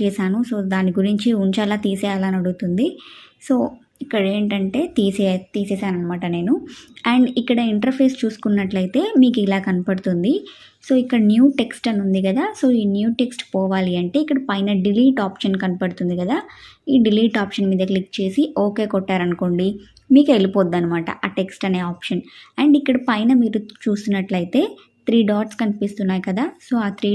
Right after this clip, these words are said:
డాట్స్ మీద క్లిక్ చేస్తే ఇక్కడ మీకు ఇమేజ్ సైజ్ అని ఉంటది. So ఆ ఇమేజ్ సైజ్ మీద క్లిక్ చేసుకోండి. And ఇక్కడ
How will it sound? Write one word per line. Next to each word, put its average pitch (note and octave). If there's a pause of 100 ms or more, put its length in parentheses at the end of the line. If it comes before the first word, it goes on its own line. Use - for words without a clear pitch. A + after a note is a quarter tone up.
డాట్స్ A3
మీద G#3+
క్లిక్ G3
చేస్తే F#3
ఇక్కడ C#4
మీకు A#3+ (120)
ఇమేజ్ C#4 (120)
సైజ్ F#3+
అని B3
ఉంటది. F3 (480)
So D4+ (120)
ఆ A3 (100)
ఇమేజ్ A#3+ (120)
సైజ్ F#3
మీద A#3 (100)
క్లిక్ F#3
చేసుకోండి. F#3 (480)
And A#3
ఇక్కడ C4+